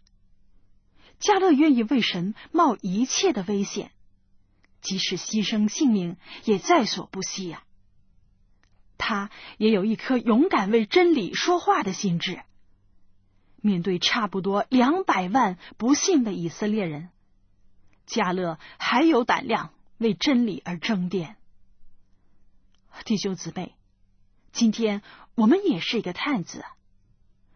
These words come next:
神为什么让我们先得福音的好处？为什么又让我们先去认识圣经的真理呢？他不是单单要我们知道救恩的道理，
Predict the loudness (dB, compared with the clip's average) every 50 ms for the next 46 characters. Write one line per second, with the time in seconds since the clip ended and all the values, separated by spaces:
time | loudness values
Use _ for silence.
0 | _ -20 -14 -8 -4 0 0 2 2 2 2 0 0 2 4 4 4 4 4 2
1 | 0 0 0 -2 -4 -10 _ _ _ _ _ -2 0 2 2 2 2 2 0 0
2 | 0 0 2 2 2 2 0 0 -2 -2 -4 -4 -2 -2 -2 -2 -4 -6 -8 -10
3 | -10 -8 -8 -8 -6 -8 -8 -10 _ _ _ _ _ _ _ _ _ _ _ _
4 | _ _ _ _ _ _ _ -4 -2 0 0 0 -2 -6 -6 -8 -8 -10 -14 -18
5 | -18 -6 0 2 4 4 6 4 4 4 2 0 0 -2 -4 -4 -8 -12 -10 -4
6 | -2 0 0 0 2 2 4 4 4 4 2 2 0 -2 0 2 4 4 4 4
7 | 2 2 2 2 0 -2 -2 -2 -2 -2 -2 -4 -6 -6 -10 -12 -12 -14 _ _
8 | _ _ _ _ _ _ _ _ _ _ _ _ _ _ _ _ _ _ _ -20
9 | -20 _ _ _ _ -12 -6 -2 0 0 0 0 -2 -4 -4 -2 -2 -4 -2 -2
10 | -2 0 0 0 0 0 0 -2 -4 -4 -4 -4 -4 -4 -2 -2 -2 -2 -2 -2
11 | 0 0 0 2 2 2 0 0 0 2 2 2 2 2 0 0 0 -2 -4 -4
12 | -2 -2 -2 -2 -2 -4 -8 -14